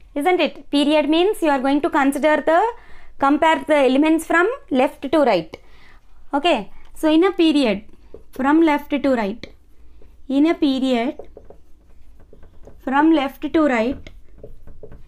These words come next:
from left to right, atomic radius decreases because of increase in nuclear charge. Atomic radius decreases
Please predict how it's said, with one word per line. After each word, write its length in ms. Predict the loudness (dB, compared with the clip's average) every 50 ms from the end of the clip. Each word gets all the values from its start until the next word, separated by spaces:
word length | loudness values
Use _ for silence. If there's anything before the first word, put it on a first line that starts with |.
| -18 -18 -18 -18 -18 -18 -18 -20 -20 -20 -18 -16 -14 -10 -6
from 420 | -2 -2 0 0 0 0 -2 -2 -4 -12 -16 -18 -18 -20 -20 -20 -20 -20 -18 -14
left 380 | -10 -6 -4 -4 -4 -6 -8 -8
to 220 | -6 -4 0 0 0
right, 520 | 2 0 0 0 -2 -4 -6 -10 -12 -18 -18 -18 -16 -18 -18 -20 -20 -20 -18 -16 -16 -14 -14 -14 -14 -16 -16 -16 -16 -16 -16 -16 -18 -18 -20 -20 -20 -14 -8 -4
atomic 500 | -4 -2 0 2 4 4 4 4 4 4
radius 760 | 2 2 2 2 4 2 2 2 2 0 0 -4 -8 -10 -16 -14 -14 -12 -10 -6 -4
decreases 880 | -2 -2 0 2 2 2 2 2 0 -4 -6 -6 -4 -6 -6 -6 -6 -8 -8 -10 -10 -10 -8 -8 -6 -6 -8 -8 -10 -10 -8 -8 -8 -8 -8 -10 -12 -6 -2
because 440 | -2 -2 0 2 2 2 2 2 2
of 200 | 0 0 2 2
increase 600 | 2 4 4 4 4 4 4 4 4 4 2 2
in 200 | 2 4 4 4
nuclear 540 | 4 2 2 0 0 0 0 0 0 -2 -4
charge. 640 | -6 -4 -2 0 0 0 0 -2 -4 -8 -8 -8 -6 -6 -6 -6 -8 -10 -12 -12 -10 -8 -8 -6 -6 -8 -8 -8
Atomic 420 | -6 -4 0 2 4 4 4 2 2
radius 600 | 2 2 2 4 4 2 2 2 0 -4 -8 -12 -14 -12 -10 -10 -8 -8 -6 -2 0
decreases 680 | 0 0 2 2 2 2 4 4 2 2 2 0 0